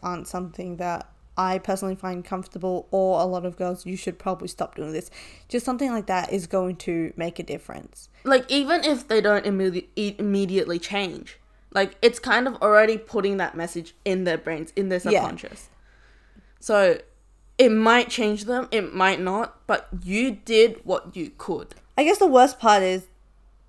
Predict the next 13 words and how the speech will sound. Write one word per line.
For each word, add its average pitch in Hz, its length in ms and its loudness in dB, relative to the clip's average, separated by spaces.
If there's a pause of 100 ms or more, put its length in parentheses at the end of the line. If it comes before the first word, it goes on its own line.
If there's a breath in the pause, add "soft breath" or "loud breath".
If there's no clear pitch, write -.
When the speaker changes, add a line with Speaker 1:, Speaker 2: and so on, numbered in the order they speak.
Speaker 1:
then 190 640 0 (1080)
them 220 480 4
getting 190 500 2 (160)
angry 170 500 -6
at - 180 -12
you 175 240 -8
for 180 280 -6
saying 175 480 -10
this. - 360 -14 (460)
Speaker 2:
And 262 220 0
it's 277 220 6
also, 247 400 2
also, 208 380 -6